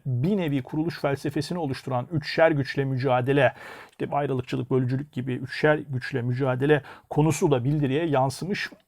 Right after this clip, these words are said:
Üstelik isim vererek Doğu Türkistan İslami Hareketi de dahil üç şer güce karşı mücadele, e, ilan edilmiş.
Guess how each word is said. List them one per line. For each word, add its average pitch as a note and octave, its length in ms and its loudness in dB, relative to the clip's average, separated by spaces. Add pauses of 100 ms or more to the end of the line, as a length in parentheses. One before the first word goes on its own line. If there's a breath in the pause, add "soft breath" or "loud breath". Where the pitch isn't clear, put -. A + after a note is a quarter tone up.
Üstelik F3+ 380 -4 (100)
isim E3 300 -2
vererek C3+ 520 2
Doğu D#3+ 180 8
Türkistan D3 540 0
İslami D3+ 440 0
Hareketi C#3+ 440 -4
de D3 160 2
dahil A#2+ 380 0 (400 loud breath)
üç - 340 -2
şer E3 340 6
güce B2 320 0
karşı D#3 540 4 (280 loud breath)
mücadele, C#3 760 2 (460 soft breath)
e, D3+ 60 -2 (100)
ilan C#3+ 540 0
edilmiş. C3 520 0